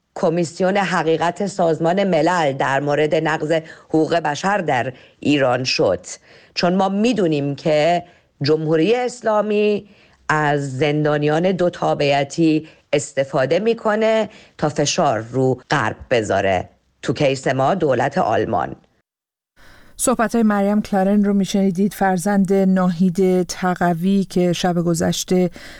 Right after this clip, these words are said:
Speaker 2: به زندان وین بازگردانده شد. اما محمود محمدی عراقی، یک عضو مجلس خبرگان رهبری، در مصاحبهٔ تازه ادعا کرده که رهبر جمهوری اسلامی حتی با بررسی یکی از فرزندانش به عنوان نامزد رهبری آیندهٔ حکومت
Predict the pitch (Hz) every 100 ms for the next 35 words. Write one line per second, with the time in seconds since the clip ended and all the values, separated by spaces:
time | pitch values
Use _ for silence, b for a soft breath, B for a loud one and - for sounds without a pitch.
0 | B 190 180 170 175 170 175 175 160 175
1 | 170 175 170 - 180 180 190 - 190 -
2 | - - - - B B B B B 480
3 | 466 349 277 277 311 294 269 226 190 185
4 | 208 196 175 160 214 233 220 - - -
5 | 202 170 190 190 185 190 175 170 190 -
6 | 202 175 175 170 185 180 170 - 180 170
7 | 190 185 175 170 170 - 170 170 180 175
8 | 165 180 180 B B B - 269 320 349
9 | 285 247 320 262 220 262 277 233 202 180
10 | 185 175 190 202 240 247 240 240 220 180
11 | 185 175 175 240 247 202 226 254 220 -
12 | 180 185 180 175 190 240 247 202 185 180
13 | 180 180 180 180 170 175 170 170 - 175
14 | 170 175 175 170 170 170 170 175 185 190
15 | 220